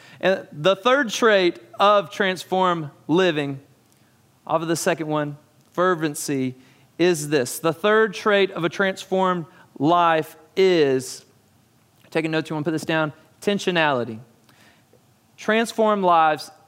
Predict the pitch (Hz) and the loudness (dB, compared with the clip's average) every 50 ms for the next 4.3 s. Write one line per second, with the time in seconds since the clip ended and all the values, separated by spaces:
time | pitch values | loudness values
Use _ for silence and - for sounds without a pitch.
0 | _ - 160 165 160 - 202 196 196 - - 180 170 160 151 147 139 135 131 127 | _ -6 -6 -6 -4 -4 -4 -4 -4 -6 -6 -4 -2 0 0 2 2 0 0 -2
1 | 123 131 - - - 196 185 165 143 131 127 123 123 120 - - _ _ _ _ | -4 -8 -10 -4 0 0 2 2 2 2 0 -2 -2 -6 -10 -20 _ _ _ _
2 | _ _ 156 170 165 170 - - - 160 165 160 147 139 123 120 113 - - - | _ _ -2 -2 0 -2 -6 -2 2 2 2 2 2 0 -2 -2 -4 -8 -14 -20
3 | _ _ _ _ _ _ _ _ - 139 139 147 190 254 277 285 240 214 208 175 | _ _ _ _ _ _ _ _ -12 -10 -4 0 2 4 4 2 4 2 2 4
4 | 165 156 151 - - | 2 0 -2 -6 -12